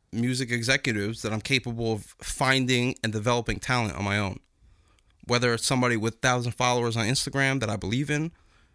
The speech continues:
or it's somebody that I found with a blue check mark with, like, you know, forty thousand followers and has a team behind them. I wanna be able to show that I can lock these people down and that I can not only have them where they're at, but I can elevate them to a new level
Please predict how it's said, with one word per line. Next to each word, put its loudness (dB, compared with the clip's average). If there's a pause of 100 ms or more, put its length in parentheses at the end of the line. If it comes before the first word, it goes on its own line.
(140)
or 0
it's -4
somebody 2
that 2
I 0
found 2
with 0
a 2
blue -2
check -2
mark 0
with, -2
like, 0
you 0
know, 2
forty -2
thousand 0
followers 0
and -6
has -2
a -14
team -2
behind -4
them. -10 (340)
I 2
wanna 4
be 4
able 2
to -2
show 2
that 0
I 2
can -4
lock 2
these -4
people -8
down -2 (560)
and 0
that 2
I 4
can -4 (880)
not 4
only 2
have 2
them 2
where 2
they're 2
at, 2
but -2
I 0
can -4 (220)
elevate 2
them -4
to -2
a 0
new -2
level -6